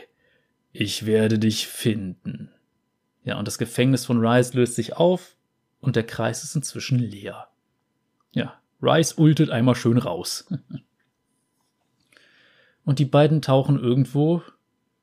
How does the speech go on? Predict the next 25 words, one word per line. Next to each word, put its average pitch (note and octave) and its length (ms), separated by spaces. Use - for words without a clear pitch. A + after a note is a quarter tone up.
in C3+ 160
der B2+ 220
Wüste C3 380
wieder D3+ 260
auf. - 300
Wahrscheinlich, C3 580
es - 140
sieht F#3 160
so D3 100
aus, D#3+ 100
als D3+ 140
wär's D3 180
bei C#3+ 60
ihren C3+ 180
Reittieren. A2+ 600
Ich - 180
habe C#3 200
sie C#3 120
nur C3+ 160
einen C#3+ 240
Augenblick C#3 480
lang C#3+ 180
gehalten C3+ 460
und B2+ 240
doch C3 300